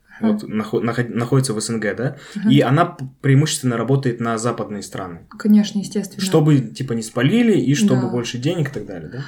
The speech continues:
Speaker 1: Ну, мне кажется
Speaker 2: Как-то можно вообще в, э, в ус-, в теории найти вебкамщицу у н-, в нашей стране, которая работает у нас?
Speaker 1: Естественно.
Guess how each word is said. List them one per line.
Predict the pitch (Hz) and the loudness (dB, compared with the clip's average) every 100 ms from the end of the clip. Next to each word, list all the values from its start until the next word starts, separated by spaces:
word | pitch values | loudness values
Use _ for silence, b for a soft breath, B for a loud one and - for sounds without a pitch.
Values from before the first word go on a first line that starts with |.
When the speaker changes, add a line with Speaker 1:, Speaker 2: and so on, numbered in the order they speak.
| - | 0
Speaker 1:
Ну, | 220 226 | 4 6
мне | 220 214 | 6 6
кажется | 208 208 190 | 2 4 4
Speaker 2:
Как-то | 185 190 135 - | 4 2 2 4
можно | 180 247 220 | 4 6 4
вообще | 156 151 | 4 2
в, | 131 - - 104 | 0 -6 -14 -4
э, | 113 110 - - - | -2 -2 -6 -18 -8
в | 127 | -2
ус-, | 135 - - | 0 -2 -8
в | - | -2
теории | 151 160 143 113 98 104 | 4 6 6 2 -2 -6
найти | 120 120 - 135 139 120 B B B | -4 -4 2 4 6 4 B B B
вебкамщицу | 123 117 - 180 202 135 - 95 - | -4 -2 2 0 0 -2 -4 -8 -6
у | 113 | -2
н-, | 120 | -2
в | 110 | 2
нашей | 135 131 127 104 | 4 4 2 -6
стране, | - 104 98 104 143 165 - | -8 -8 -6 -2 -2 -4 -12
которая | - 120 123 | -6 0 0
работает | 104 113 110 104 | 0 0 -2 -4
у | 104 | -6
нас? | 101 90 - _ - | -6 -8 -14 _ -16
Speaker 1:
Естественно. | 202 - 202 196 - 202 180 | -14 -8 -10 -10 -14 -16 -16